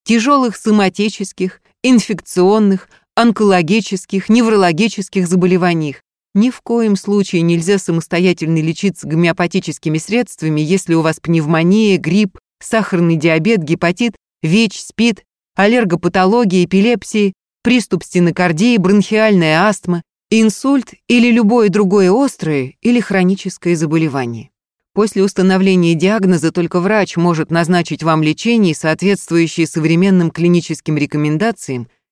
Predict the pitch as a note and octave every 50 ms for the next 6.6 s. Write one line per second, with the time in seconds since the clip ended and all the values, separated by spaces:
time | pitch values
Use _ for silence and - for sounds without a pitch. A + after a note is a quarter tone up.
0 | _ _ G3 F#3 - F#3+ - - - F3+ F3 E3+ A#3 B3 G#3+ - - B2+ A#2 A#2
1 | A#2+ - _ _ _ _ _ _ - E3 F#3+ C4 A3+ A3 G#3 G3+ G3 F#3+ D#3+ C#3
2 | B2+ A2 G#2+ A#2 - _ _ _ _ _ _ _ _ _ _ _ - F#3+ F#3 -
3 | G#3 - G3 G#3+ G#3+ G3 - A3+ G3+ G#3 G3 G3 G3+ G#3+ A#3+ B3+ - - E3+ C#3+
4 | D#3 D#3+ E3+ G#3 C4 - - A#3+ G#3 - A3 G3+ - G#3 F#3 - F3 D#3 - -
5 | G3 A3 G#3+ F3+ E3+ D#3+ - - E3 E3+ - - - F3 F3+ - A3 G3 F#3 F#3+
6 | F3 D#3 D3+ E3+ E3 E3 F3 F#3+ G3 F#3 - -